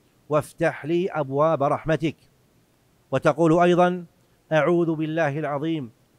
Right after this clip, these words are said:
وسلطانه القديم، أعوذ بالله العظيم وبوجهه الكريم وسلطانه القديم من الشيطان الرجيم". هذا ذكر مقيد بسبب.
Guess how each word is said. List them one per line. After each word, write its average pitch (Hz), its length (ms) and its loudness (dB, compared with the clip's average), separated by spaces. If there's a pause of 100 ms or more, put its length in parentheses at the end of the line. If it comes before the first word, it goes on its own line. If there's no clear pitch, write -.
(220)
وسلطانه 156 640 -2
القديم، 165 600 -2 (560)
أعوذ 165 300 2
بالله 160 360 0
العظيم 151 460 -2 (420)
وبوجهه 156 560 -2
الكريم 156 520 0 (360)
وسلطانه 156 640 2
القديم 175 580 0 (320)
من 156 180 0
الشيطان 151 640 0
الرجيم". 127 440 0 (960)
هذا 151 240 6
ذكر 180 480 6 (400)
مقيد 156 460 2
بسبب. 156 520 0